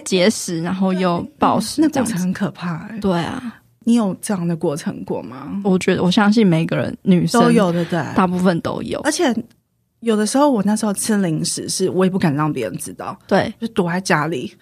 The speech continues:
Speaker 1: 就是会觉得这件事情好像是一个很羞耻、很羞愧的事情。
Speaker 2: 对，对，对，对，对。可是我觉得真的是经过增肌这件事，不管是我的力量啊，或是心理，我觉得都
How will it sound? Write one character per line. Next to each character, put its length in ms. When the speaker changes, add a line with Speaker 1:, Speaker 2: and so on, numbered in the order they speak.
Speaker 1:
就 140
是 60
会 200
觉 180
得 140
这 140
件 180
事 100
情 160
好 160
像 240
是 140
一 100
个 240
很 140
羞 300
耻、 260
很 100
羞 220
愧 180
的 60
事 80
情。 200
Speaker 2:
对， 0
对， 200
对， 0
对， 380
对。 220
可 160
是 120
我 200
觉 260
得 540
真 240
的 80
是 200
经 300
过 180
增 300
肌 220
这 180
件 140
事， 180
不 140
管 200
是 140
我 160
的 280
力 220
量 260
啊， 140
或 160
是 320
心 360
理， 120
我 60
觉 100
得 80
都 360